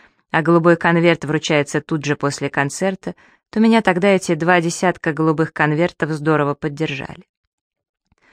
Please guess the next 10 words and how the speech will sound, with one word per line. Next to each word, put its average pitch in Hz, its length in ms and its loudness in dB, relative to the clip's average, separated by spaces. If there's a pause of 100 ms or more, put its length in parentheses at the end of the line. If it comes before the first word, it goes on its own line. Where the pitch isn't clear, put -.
(320)
С - 140 -4
Олимпа 220 420 4
донеслось 160 560 0
фас, - 540 0 (240)
и 151 100 -2
тут 202 240 0
началось, 180 640 2
да 139 100 0
ещё 139 300 -2
как. - 320 -6